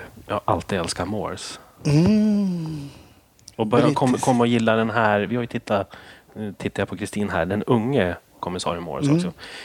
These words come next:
Speaker 1: För det är lite grann, det är, det är en annan tid, i alla fall den unge Morris, en annan tid, ett annat land,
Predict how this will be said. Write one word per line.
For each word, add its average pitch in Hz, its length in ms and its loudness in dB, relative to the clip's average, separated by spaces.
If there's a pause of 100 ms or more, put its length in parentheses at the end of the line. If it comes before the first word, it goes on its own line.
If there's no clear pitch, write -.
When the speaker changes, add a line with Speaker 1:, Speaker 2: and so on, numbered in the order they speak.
Speaker 1:
För - 160 -6
det 131 100 6
är 151 40 4
lite 160 220 0
grann, 117 200 2
det 110 160 0
är, 107 140 -4
det - 240 -6
är 92 40 -2
en 92 100 -4
annan 87 340 -6
tid, 147 480 -2
i - 20 -4 (140)
alla 104 200 0
fall 90 280 0
den 92 160 -2
unge 98 400 -2 (180)
Morris, 85 360 -6
en 101 60 -2
annan 92 220 -2
tid, 117 280 0
ett - 120 -4
annat 87 280 -2
land, 120 340 2